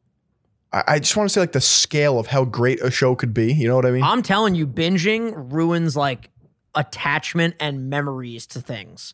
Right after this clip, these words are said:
Speaker 1: Yeah.
Speaker 2: Like, if you are just drowning yourself in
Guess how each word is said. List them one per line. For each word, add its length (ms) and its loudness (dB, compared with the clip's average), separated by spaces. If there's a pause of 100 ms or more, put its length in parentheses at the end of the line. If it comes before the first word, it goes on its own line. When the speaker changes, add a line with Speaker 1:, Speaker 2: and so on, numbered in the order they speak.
(200)
Speaker 1:
Yeah. 300 2 (360)
Speaker 2:
Like, 200 0
if 160 -6
you 240 4
are 80 6
just 360 -2 (640)
drowning 640 2
yourself 540 0
in 120 -2